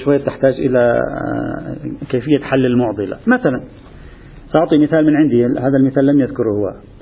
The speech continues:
أنا من خلال، آه، ت-، تتبع موارد ال-، ال-، الصرف المالي رأيت أن الشريعة تريد من وراء الزكاة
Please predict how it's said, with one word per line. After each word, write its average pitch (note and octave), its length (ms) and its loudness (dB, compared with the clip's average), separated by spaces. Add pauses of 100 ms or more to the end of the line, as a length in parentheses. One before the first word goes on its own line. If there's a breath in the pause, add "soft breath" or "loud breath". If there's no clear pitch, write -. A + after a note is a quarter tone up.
(600 loud breath)
أنا C4 380 0 (440)
من E3 200 4
خلال، G3+ 400 2 (420)
آه، A#2+ 420 2
ت-، C#3 320 -2
تتبع D#3 560 2
موارد D3 520 2
ال-، G#2+ 360 0
ال-، G2+ 500 -6 (240)
الصرف - 600 -2
المالي F#3 680 2 (300 loud breath)
رأيت G3 360 2
أن D3+ 220 4
الشريعة D3 580 0
تريد D3+ 380 0
من C#3 200 4
وراء D#3 280 2
الزكاة C3 560 0